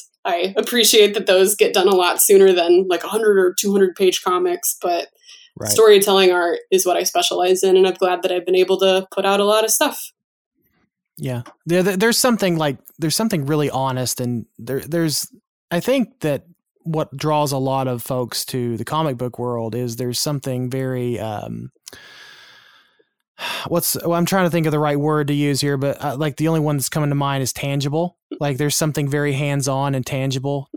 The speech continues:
Speaker 2: to
Speaker 1: Mm-hmm.
Speaker 2: comic book art. Like, you, I mean, there's fantastic artists, there's fantastic digital artists out there, like Dope Pope and some others
Speaker 1: Mm-hmm.
Speaker 2: that do z-,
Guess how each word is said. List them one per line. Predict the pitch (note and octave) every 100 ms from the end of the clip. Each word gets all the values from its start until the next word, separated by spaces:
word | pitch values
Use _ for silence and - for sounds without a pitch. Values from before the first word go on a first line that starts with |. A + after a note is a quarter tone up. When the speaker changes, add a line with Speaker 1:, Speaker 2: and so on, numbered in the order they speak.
| -
Speaker 2:
to | D3+ C#3+ C#3
Speaker 1:
Mm-hmm. | C3+ - G3
Speaker 2:
comic | C#3 C#3+ C3+
book | C#3+
art. | C#3+ D#3 - - _
Like, | C#3+ C#3 - - - - - -
you, | F3 F3 -
I |
mean, | F3+ E3+
there's | E3 G3+ - - -
fantastic | - G3+ F#3+ F3+ D3+ D3+
artists, | D#3 D#3 D3 C3+ -
there's | D3+ C#3+ -
fantastic | A#3 A3 G3 F3 C#3+ C3+
digital | D#3+ D#3 D3
artists | C3 C#3 C3+ B2+ - B2+
out | B2 A#2+
there, | G#2+ G2 - -
like | B2 B2
Dope | D3 C#3+
Pope | - B2+ F#2+ -
and | C3
some | - C#3+
others | C#3 G#3 F3+
Speaker 1:
Mm-hmm. | F3
Speaker 2:
that | G3
do | C#3+ C3+ B2+
z-, | B2